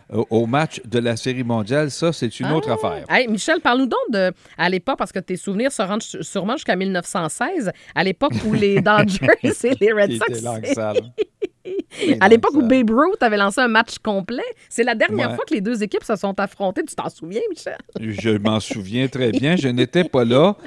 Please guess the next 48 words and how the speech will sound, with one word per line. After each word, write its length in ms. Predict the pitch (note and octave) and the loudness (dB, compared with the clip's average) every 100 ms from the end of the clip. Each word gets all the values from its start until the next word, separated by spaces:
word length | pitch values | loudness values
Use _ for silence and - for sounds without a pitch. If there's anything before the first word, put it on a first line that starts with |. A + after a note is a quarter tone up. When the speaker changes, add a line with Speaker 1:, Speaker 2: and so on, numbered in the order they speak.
| - A#3 | -16 -4
Speaker 1:
mais 160 | A#2 C#3 | 2 4
il 20 | |
y 40 | |
a 60 | C3+ | 4
quelqu'un 380 | C3+ B2+ D#3+ F3+ | 4 2 2 0
qui 140 | - | 0
me 120 | B2 | -4
l'a 220 | A#2+ A#2+ A#2+ | -2 0 0
rappelé. 380 | A2+ A2 C3+ F#3 - | -2 -2 -2 0 0
Speaker 2:
Ah, 80 | |
ok. 200 | A3+ - C3 | -4 -4 -2
Speaker 1:
Mais 100 | C#3 | 0
je 60 | |
dois 180 | D3+ G#3+ | 2 2
te 60 | C#3 | 2
dire 240 | G#3 A3+ | 2 2
que 120 | D#3+ | 0
je 80 | C3+ | -2
favorise 540 | D3+ C#3 C3+ F3+ F3+ | -2 2 2 0 -2
les 140 | B2+ A#2+ | -2 -2
Red 160 | G#2+ | -2
Sox. 220 | G#2 - - | -6 -10 -12
Sais-tu 300 | - C#3 - | -12 -14 -8
pourquoi ? 400 | G3 - F#3+ G#3 | -8 -2 0 0
Speaker 2:
Vas-y. 320 | E3+ E3+ E3+ - _ - | -2 -8 -12 -16 _ -2
Speaker 1:
Euh, 200 | C3 C3 - - _ - | 0 -2 -6 -20 _ -6
les 100 | D3 | -2
Red 140 | F3+ E3 | -2 -2
Sox, 240 | A3+ A3+ - | 0 -2 -2
c'est 420 | - D#3 D3+ - A2 | -6 -2 -2 -4 -4
la 140 | B2+ | -4
seule 220 | B2 G#3+ | -2 -4
équipe 360 | E3+ - F3 F#3 _ _ _ _ _ _ _ _ | -4 -2 -2 -2 _ _ _ _ _ _ _ _
qui 220 | - C3 | -2 2
a 80 | B2+ | 4
réussi 500 | C#3+ D3+ B2 - F#3 | 4 2 0 0 2
au 80 | C#3+ | 2
cours 260 | - F3 C3 | 4 2 2
des 180 | A#2 | 0
séries 300 | A2 C3 C#3 | -2 -4 -4
éliminatoires 640 | F#3+ C3+ B2 A2+ A#2 D3 C#3+ | -4 -2 0 0 0 0 -2
du 100 | G#2+ | -4
baseball 360 | A#2 G#2 A#2 A2 | -4 -2 -2 -2
majeur 420 | G#2+ A#2+ D3 C3 | -4 -2 -2 -4
à 100 | A2 | -4
battre 360 | B2 D3+ B2 | -4 -4 -4
deux 320 | G#2+ D#3 F#3+ C#3 | -4 -4 -2 -4
équipes 320 | A#2+ E3+ | -4 -2